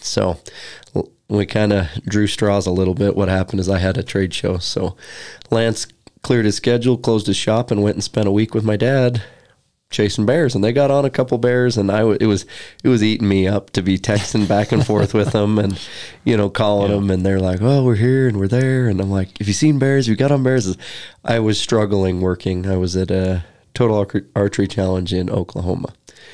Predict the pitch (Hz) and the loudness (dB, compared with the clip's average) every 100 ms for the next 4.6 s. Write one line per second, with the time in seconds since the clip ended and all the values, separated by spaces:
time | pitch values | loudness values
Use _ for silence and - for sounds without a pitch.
0 | - - - 113 120 135 90 98 127 101 | -20 -20 -6 -2 2 2 2 2 0 0
1 | 92 92 107 - 107 104 98 113 123 120 | -2 -4 -6 -2 2 2 0 2 2 2
2 | 110 110 104 90 90 95 - - - - | 0 0 0 0 0 -2 -6 -20 -8 0
3 | 104 127 120 107 101 101 95 98 98 98 | 0 2 2 2 2 2 0 0 0 0
4 | - 107 92 - 95 - | 0 0 0 -2 -4 -6